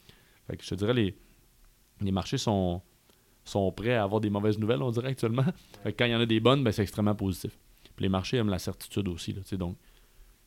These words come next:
non, on dit, on va-tu avoir une récession, on va-tu pas avoir de récession, il va sûrement en avoir une, mais le jour qu'on va dire on est en récession, je pense que les marchés vont bien,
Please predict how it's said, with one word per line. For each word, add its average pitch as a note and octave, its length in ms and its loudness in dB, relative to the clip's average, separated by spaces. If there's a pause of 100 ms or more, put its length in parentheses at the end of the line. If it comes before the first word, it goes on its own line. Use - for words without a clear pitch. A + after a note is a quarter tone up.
(160)
non, F2 220 0
on - 40 -2
dit, F2 100 -4
on F2 140 -2
va-tu E2+ 160 -6
avoir F#2 160 -4
une F2+ 60 -6
récession, E2+ 240 -10
on - 20 -4
va-tu G2 140 -6
pas G2 80 -4
avoir F2+ 120 -2
de E2+ 80 -6
récession, G2+ 280 -4
il F2+ 80 -6
va E2+ 80 -10
sûrement F2+ 180 -8
en F#2 60 -2
avoir F2 260 -2
une, C#3 140 2
mais G2 180 0 (580)
le F2+ 120 -2
jour A#2+ 180 2
qu'on G#2+ 100 0
va G2+ 80 2
dire G#2+ 120 2
on G#2+ 60 2
est G2 100 0
en G2 80 0
récession, G2 400 -2
je - 60 -10
pense G2+ 160 -6
que - 60 -6
les F#2+ 60 -2
marchés F2 240 -4
vont F#2 160 0
bien, F#2+ 360 0